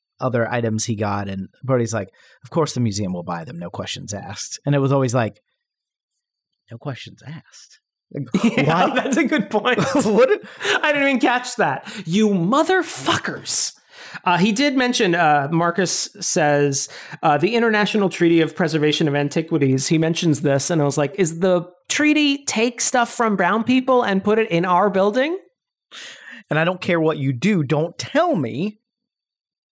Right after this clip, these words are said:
Speaker 1: And here's
Speaker 2: No
Speaker 1: money.
Speaker 2: questions asked. I don't wanna
Speaker 1: Here's
Speaker 2: know how
Speaker 1: money.
Speaker 2: many Jovitos died <laughs> to get these rocks. Um,
Speaker 1: <sighs> it's not great.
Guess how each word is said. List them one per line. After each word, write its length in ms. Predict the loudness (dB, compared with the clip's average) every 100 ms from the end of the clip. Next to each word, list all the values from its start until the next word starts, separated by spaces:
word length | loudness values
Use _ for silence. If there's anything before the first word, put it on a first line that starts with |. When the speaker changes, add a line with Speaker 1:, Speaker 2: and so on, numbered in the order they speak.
| _ _ _ _ _ _ -8
Speaker 1:
And 160 | -4 -2
here's 380 | -4 0 2 2
Speaker 2:
No 60 |
Speaker 1:
money. 80 | 2
Speaker 2:
questions 360 | 2 2 0 2
asked. 320 | 0 -2 0
I 80 | 2
don't 100 | 2
wanna 80 | 2
Speaker 1:
Here's 40 | 2
Speaker 2:
know 120 | 2
how 180 | 2 2
Speaker 1:
money. 220 | 2 2
Speaker 2:
many 20 |
Jovitos 680 | 2 2 4 4 4 2 0
died 640 | 0 2 4 4 2 -2 -6
<laughs> 60 | -6
to 200 | 0 2
get 320 | 2 0 2
these 260 | 2 2 0
rocks. 840 | -2 -2 -2 -2 -4 -6 -6 -6 -10 -18 -18 -16 -16 -4
Um, 500 | 0 2 0 -2 -8 -12 -20 -20 -20 -20 _ _
Speaker 1:
<sighs> 580 | -16 -14 -16 -20 -20 -20
it's 140 | -10
not 140 | -10 -10
great. 220 | -16